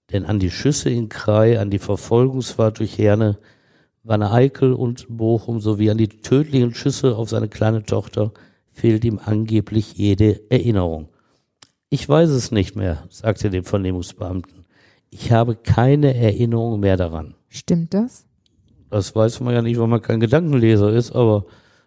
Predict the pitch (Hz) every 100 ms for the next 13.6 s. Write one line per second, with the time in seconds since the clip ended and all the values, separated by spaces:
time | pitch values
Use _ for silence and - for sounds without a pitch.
0 | _ 110 113 127 120 113 123 117 120 -
1 | - - 110 87 104 - - 151 - -
2 | 120 123 - 117 107 107 - - _ -
3 | 87 87 - - _ _ _ 110 101 87
4 | 82 101 90 92 95 85 85 98 85 -
5 | 90 92 - _ _ _ - - 113 -
6 | 113 107 98 87 92 104 117 147 135 135
7 | 139 - _ - - - 107 - 110 98
8 | 95 90 - 113 113 123 110 - 104 104
9 | 104 101 101 _ _ - 98 82 101 110
10 | 120 - - 101 98 98 92 85 85 78
11 | _ _ _ _ _ _ _ - 110 92
12 | 101 104 117 104 - 92 104 117 104 -
13 | 98 87 - - 151 -